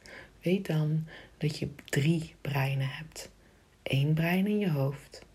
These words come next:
één brein in je hart en één brein in je onderbuik. Ga maar gewoon ontspannen mee in dit concept. En denk nou aan datgene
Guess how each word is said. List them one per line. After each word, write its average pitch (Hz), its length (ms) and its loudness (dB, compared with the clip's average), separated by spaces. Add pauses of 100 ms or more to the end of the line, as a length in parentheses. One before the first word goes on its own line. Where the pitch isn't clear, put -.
(560)
één 135 260 2
brein 147 320 2
in 196 140 4
je 190 100 4
hart 139 540 -4 (640)
en 139 200 2
één 135 280 2
brein 135 340 0
in 131 180 -2
je 135 120 -2
onderbuik. 135 640 -6 (520)
Ga 156 160 -2
maar 156 160 0
gewoon 151 320 -2
ontspannen 143 520 -2
mee 143 180 -4
in 147 80 -6
dit 151 160 -10
concept. - 720 -10 (1120)
En 160 140 4
denk 160 240 4
nou 160 260 2
aan 160 160 4
datgene 156 840 0